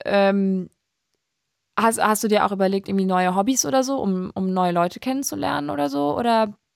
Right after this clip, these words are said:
weil du meintest gerade eben, neue Leute kennenlernen?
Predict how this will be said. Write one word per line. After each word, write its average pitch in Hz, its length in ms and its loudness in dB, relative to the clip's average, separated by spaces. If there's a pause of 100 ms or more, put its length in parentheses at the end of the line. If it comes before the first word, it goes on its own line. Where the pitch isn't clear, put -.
(120)
weil 208 120 -2
du 202 60 -2
meintest 202 300 -2
gerade 202 200 -4
eben, 202 220 -2
neue 196 260 2
Leute 202 320 0
kennenlernen? 226 540 -2